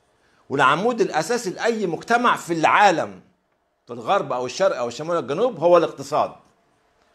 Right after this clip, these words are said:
هو أساس استقرار المجتمعات. ليه؟ لأن بتتداول، لأن بيبقى في عمالة وفي د-، دورة رأس المال وفي أشياء كتيرة جدًا ومنتج وسي-، و-، و-، وبيع وشراء إلى آخره.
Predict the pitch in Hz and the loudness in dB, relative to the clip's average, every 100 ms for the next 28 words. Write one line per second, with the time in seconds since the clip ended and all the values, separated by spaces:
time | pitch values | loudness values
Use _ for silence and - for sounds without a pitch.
0 | _ _ _ _ - 156 151 151 - 277 | _ _ _ _ 4 6 6 4 6 4
1 | 247 202 - 170 - 226 226 180 165 151 | 4 -6 -8 -6 2 2 2 0 -2 -4
2 | 135 135 107 - - _ _ _ _ _ | 0 -2 -2 -10 -20 _ _ _ _ _
3 | _ _ _ _ _ - 120 220 247 147 | _ _ _ _ _ -4 6 6 6 2
4 | 135 127 123 - 139 135 233 269 214 131 | -4 -8 -12 -12 -10 0 4 4 4 2
5 | 110 - _ _ _ 101 117 117 127 202 | -4 -16 _ _ _ -12 -10 -10 -4 2
6 | 117 131 165 196 196 190 190 175 117 104 | 4 4 4 2 2 -2 -4 -8 -14 -16
7 | - 143 127 92 90 92 139 151 131 143 | -14 -12 -12 -14 -18 -6 0 0 0 -4
8 | 127 123 117 170 202 202 190 175 131 143 | -6 -10 -4 0 2 2 0 -2 -6 -6
9 | 135 135 147 - 180 165 208 165 147 156 | -6 -2 -4 -4 -4 2 0 0 -4 -6
10 | 151 196 196 151 - 107 110 165 180 185 | 0 2 2 -2 -18 -16 -12 -4 -2 0
11 | 127 123 - _ - 120 123 120 196 202 | -2 -4 -8 _ -4 0 0 4 8 8
12 | 170 156 147 147 175 196 - 165 147 123 | 8 4 0 0 2 2 2 -2 0 -2
13 | 110 76 | -4 -14